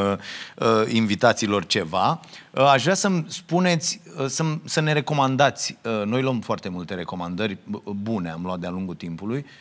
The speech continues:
și mai puțin bune, de la, de la invitați. Uh, recomandări de lectură. Ce, ce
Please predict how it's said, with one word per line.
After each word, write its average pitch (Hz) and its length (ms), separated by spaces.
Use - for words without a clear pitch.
și - 140
mai 120 160
puțin 107 280
bune, 139 180
de 123 120
la, 120 280
de 117 80
la 113 100
invitați. 104 520
Uh, 127 100
recomandări 113 480
de 107 80
lectură. 82 680
Ce, 131 300
ce - 200